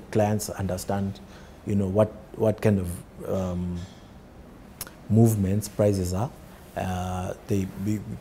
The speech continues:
properly understand the product, understand how markets, uh, they can view the prices, how they're going. They are talking with their investment bank and stockbroker to advise on, on,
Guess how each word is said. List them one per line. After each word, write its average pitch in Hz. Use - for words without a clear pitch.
properly 117
understand 98
the 92
product, 104
understand 104
how 104
markets, 98
uh, 87
they 101
can 98
view 110
the 107
prices, 104
how 104
they're 95
going. 101
They 98
are 90
talking 117
with 95
their 92
investment 92
bank 101
and 90
stockbroker 95
to 98
advise 101
on, 92
on, 92